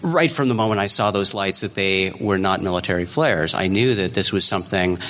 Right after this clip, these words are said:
out of the ordinary, something that I had never seen before, and something that I should probably pay attention to. So I stared at these lights that were seemingly directly over my head,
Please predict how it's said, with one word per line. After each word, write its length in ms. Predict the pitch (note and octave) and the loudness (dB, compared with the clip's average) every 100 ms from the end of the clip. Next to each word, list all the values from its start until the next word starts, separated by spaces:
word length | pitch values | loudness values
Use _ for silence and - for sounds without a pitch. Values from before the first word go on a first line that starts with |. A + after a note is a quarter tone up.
| - - | -14 -6
out 180 | C#3 D#3+ | -2 0
of 120 | C#3 | 0
the 160 | B2+ G#2 | 0 2
ordinary, 560 | G#2+ G2+ F#2+ G2 F#2+ | 2 0 0 0 2
something 540 | F#2+ A#2+ A#2 A2 A2 G2 | 2 -2 -2 0 2 2
that 360 | F#2+ F#2 F#2 | 0 0 -2
I 120 | A2+ | -2
had 100 | B2 | 0
never 200 | A2+ G2+ | 0 0
seen 220 | F#2+ G#2+ G2 | 0 0 0
before, 560 | F#2+ G2 F#2+ F#2 F#2 - - - - | -2 0 2 2 0 -6 -14 -14 -4
and 680 | G#2 G#2 G#2 G2+ G2 G#2 - | 0 2 2 2 2 0 -2
something 320 | A2 G2+ G2+ | -2 0 0
that 100 | G2 | 0
I 60 | |
should 160 | F#2 - | 0 -2
probably 200 | G#2+ F#2+ | 0 0
pay 180 | F#2+ F2+ | 0 -2
attention 380 | - A2 G2+ F#2+ | 0 -2 0 -2
to. 340 | - E2+ G2+ - - | 0 -2 -4 -10 -20
So 580 | - - C3+ B2 A#2+ A#2 - | -6 -2 0 2 0 0 -2
I 520 | A#2 A2+ A2 G#2+ - - - - | 0 2 2 0 -2 -8 -20 -2
stared 400 | - - C3+ E3 | -2 0 2 2
at 80 | - | 2
these 240 | G#2+ F#2+ | 2 2
lights 420 | G2 F#2 F#2+ - | 2 0 2 0
that 120 | A2 | 0
were 480 | A2 G#2+ G#2 G#2+ - - - - | 0 2 4 2 0 -8 -14 -4
seemingly 500 | - F#3 F3+ C3 A#2 | 0 2 2 2 2
directly 480 | G#2+ G#2 G#2+ G#2+ | 2 0 0 0
over 240 | D#2+ G2 F#2 | 2 2 2
my 160 | F2 | 2
head, 440 | F2 F2 D#2 - | 0 0 0 0